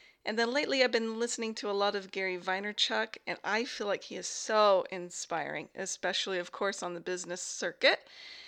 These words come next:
And recently he just said the same thing. He was in a big conference and he just said, "If you're noticing, I'm not going into a lot of detail about the execution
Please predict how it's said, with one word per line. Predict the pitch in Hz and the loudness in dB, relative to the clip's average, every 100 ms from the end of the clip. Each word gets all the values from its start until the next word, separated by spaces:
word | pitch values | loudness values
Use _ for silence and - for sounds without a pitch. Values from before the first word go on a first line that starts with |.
| - - - | -20 -4 0
And | 220 | 6
recently | 220 226 233 190 277 | 6 4 0 0 -2
he | 269 214 | -2 -4
just | - 208 - - | 0 -2 -2 2
said | 180 185 202 196 269 | 6 8 6 4 -4
the | 202 | -6
same | 196 - 202 220 | -4 -2 -2 -2
thing. | - 208 302 302 175 165 | -4 -4 -2 -2 -2 -6
He | - 214 | -8 -2
was | 208 202 | 0 0
in | 202 | -2
a | |
big | 196 196 | 0 0
conference | - 202 247 269 185 - | 0 -2 0 -2 -4 -6
and | 226 | -8
he | 202 | -6
just | 214 - | -6 -2
said, | 190 185 - - - | -2 -2 -10 -10 0
"If | 220 - | 0 2
you're | 240 | 0
noticing, | 240 277 392 - 233 214 | 2 2 2 0 0 2
I'm | 208 214 | 2 2
not | 330 - | 0 0
going | 240 254 | 0 0
into | 247 254 254 - | 0 -2 -4 -2
a | |
lot | 208 214 202 | 0 2 0
of | 180 _ | -6 _
detail | 208 247 - 226 175 175 | -10 -8 -6 -2 0 0
about | 196 - | -2 -2
the | - | -4
execution | 226 - - - 254 269 - - | -4 -4 -6 -8 -4 -2 -2 -4